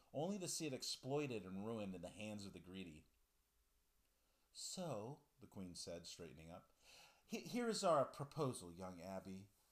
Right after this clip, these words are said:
We will send you and Troy back through, changing the course of time slightly so that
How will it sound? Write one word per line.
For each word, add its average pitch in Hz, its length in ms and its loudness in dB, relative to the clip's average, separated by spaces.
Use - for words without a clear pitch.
We 156 160 0
will 175 380 2
send 202 540 2
you 196 260 0
and 143 200 0
Troy 147 440 2
back 139 360 0
through, 127 640 -2
changing 190 480 0
the 135 80 0
course 156 380 0
of - 140 -6
time 123 340 -2
slightly 98 1000 0
so - 200 -4
that 120 320 0